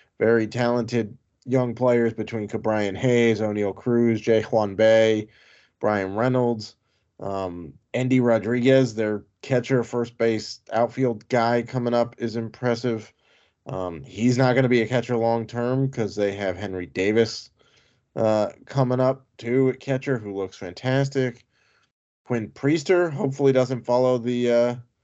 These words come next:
you know, let's, let's put it this way. Quinn Priester may come up and then follow the Gerrit Cole, Tyler Glasnow, uh, model where he gets very good and then Pittsburgh ships him off for a package that they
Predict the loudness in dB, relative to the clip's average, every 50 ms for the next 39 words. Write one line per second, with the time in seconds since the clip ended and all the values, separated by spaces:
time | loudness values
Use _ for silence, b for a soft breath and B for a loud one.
0 | _ _ _ _ _ _ _ _ _ _ _ _ 0 4 6 6 6 6 2 -2
1 | _ _ 0 0 0 0 0 -4 -4 -4 -4 -2 -2 0 2 4 4 2 2 2
2 | -2 -2 -4 b b b b b b -4 -4 -2 -2 0 0 0 0 0 0 -2
3 | -2 0 0 0 0 -2 -6 -2 0 0 0 0 -2 -4 -2 -2 -2 -4 -6 -4
4 | -2 0 0 2 2 2 2 0 0 -4 -6 -14 _ _ _ _ _ -10 -10 -10
5 | -8 -4 -2 0 0 0 0 -2 -6 -4 0 2 2 2 2 0 -4 -8 -6 -2
6 | 0 2 2 2 2 0 -2 -4 -4 -2 -2 -2 -4 -4 -4 -4 -2 -2 -2 -2
7 | -4 -6 -8 -12 -20 _ _ _ _ _ _ _ _ _ _ _ _ -8 -6 -4
8 | -2 0 -2 -2 -4 -6 _ _ _ _ -10 -2 0 2 4 4 4 4 2 2
9 | 0 -2 -4 -4 -4 -6 -8 -4 -4 -4 -4 -4 -6 -4 -2 -2 -4 -6 -6 -8
10 | -8 -6 -6 -6 -8 -10 -8 -8 -6 -4 -6 -6 -6 -6 -8 -8 -6 -6 -8 -8
11 | -8 -6 -6 -6 -6 -6 -6 -2 0 2 2 0 0 -4 -12 _ _ _ -2 0
12 | 0 0 -2 -4 -10 -6 -2 0 0 0 0 -4 -8 -8 -8 -12 -10 -4 -4 -4
13 | -4 -4